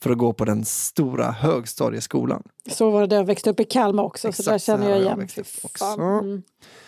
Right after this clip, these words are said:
Speaker 1: Detta var spännande. Att börja högstadiet i den lilla staden betydde alltså nya kompisar från närliggande landsort. För lantisarna betyder det storstan.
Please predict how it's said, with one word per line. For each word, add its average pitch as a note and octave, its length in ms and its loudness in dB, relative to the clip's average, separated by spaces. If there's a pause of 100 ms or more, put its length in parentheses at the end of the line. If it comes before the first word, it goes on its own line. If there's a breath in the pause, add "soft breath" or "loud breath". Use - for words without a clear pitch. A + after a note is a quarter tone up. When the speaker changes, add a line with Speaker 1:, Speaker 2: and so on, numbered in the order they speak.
(460 loud breath)
Speaker 1:
Detta F#3+ 220 2
var F#3+ 80 6
spännande. D3 640 0
Att D#3 80 -2
börja E3+ 200 4
högstadiet E3 680 2
i F3+ 40 -2
den E3+ 140 4
lilla E3+ 220 4
staden B2 580 0
betydde C#3 480 0
alltså B2 360 0
nya C3+ 380 2
kompisar C#3 580 -2
från C3 220 0
närliggande A#2 600 -2
landsort. - 720 -4 (840)
För - 120 0
lantisarna A#2+ 680 0
betyder B2 280 2
det A2+ 100 -2
storstan. - 840 -2